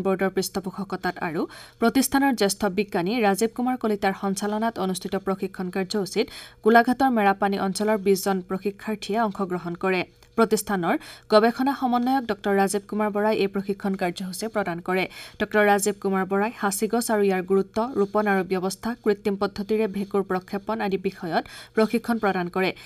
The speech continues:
দ্বিতীয় দিনৰ কাৰ্যসূচীত বীজ সংগ্ৰহ, অংকুৰণ, সুপ্তাৱস্থা, জীৱন ধাৰণ ক্ষমতা আৰু সংৰক্ষণ আদি বিষয়সমূহ সামৰি ডক্টৰ মিতালী মেহতাই আলোচনা আগবঢ়ায়। প্ৰশিক্ষণৰ সামৰণি অনুষ্ঠানত আজি প্ৰতিষ্ঠানৰ সঞ্চালক ডক্টৰ নীতিন কুলকাৰ্ণীয়ে অংশগ্ৰহণকাৰীসকলৰ মাজত প্ৰমাণ পত্ৰ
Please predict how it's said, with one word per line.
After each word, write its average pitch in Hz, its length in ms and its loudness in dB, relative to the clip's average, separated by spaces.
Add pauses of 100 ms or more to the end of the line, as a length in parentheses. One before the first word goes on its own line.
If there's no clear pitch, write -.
(160)
দ্বিতীয় 220 260 4
দিনৰ 214 260 2
কাৰ্যসূচীত 196 460 0 (100)
বীজ 185 140 2 (120)
সংগ্ৰহ, 202 320 -2 (160)
অংকুৰণ, 220 340 0 (100)
সুপ্তাৱস্থা, 202 680 -2
জীৱন 190 280 -2
ধাৰণ 185 260 -4
ক্ষমতা 196 360 -2 (160)
আৰু 180 120 2 (100)
সংৰক্ষণ 196 500 -4
আদি 196 200 -2
বিষয়সমূহ 180 500 -6
সামৰি 202 320 0 (360)
ডক্টৰ 202 320 0
মিতালী 220 340 2 (100)
মেহতাই 220 340 -2
আলোচনা 180 340 -4
আগবঢ়ায়। 170 360 -6 (340)
প্ৰশিক্ষণৰ 254 540 0
সামৰণি 196 340 4 (100)
অনুষ্ঠানত 202 440 -2
আজি 202 180 -2
প্ৰতিষ্ঠানৰ 185 600 -2 (280)
সঞ্চালক 220 440 0
ডক্টৰ 185 240 -2 (100)
নীতিন 202 240 -2 (100)
কুলকাৰ্ণীয়ে 196 560 0
অংশগ্ৰহণকাৰীসকলৰ 180 1000 -6
মাজত 196 220 -6 (340)
প্ৰমাণ 208 320 0
পত্ৰ 226 180 -6